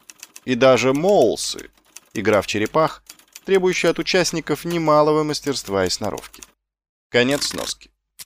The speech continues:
«В общем, я проходил обучение у тайных наставников и», снова начал он. «Вам тогда ещё сказали, что вы должны научиться ходить по рисовой бумаге».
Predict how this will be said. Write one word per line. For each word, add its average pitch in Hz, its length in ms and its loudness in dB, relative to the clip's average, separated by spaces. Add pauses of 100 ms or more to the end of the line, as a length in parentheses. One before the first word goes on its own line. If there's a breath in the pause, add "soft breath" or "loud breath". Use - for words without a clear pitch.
(1160)
«В 104 140 -2
общем, 143 540 2 (320 soft breath)
я 110 440 4
проходил 110 640 2
обучение 117 800 2
у 117 100 4
тайных 113 680 2
наставников 120 1080 4 (300 loud breath)
и», 139 420 6 (100)
снова 117 400 2
начал 113 340 0
он. 101 260 0 (540)
«Вам 226 280 2
тогда 233 260 6
ещё 214 240 6
сказали, 247 540 4
что 240 300 0
вы 277 160 -2
должны 262 340 2
научиться 247 500 -2
ходить 196 420 0
по 202 100 6
рисовой 190 380 2
бумаге». 175 500 0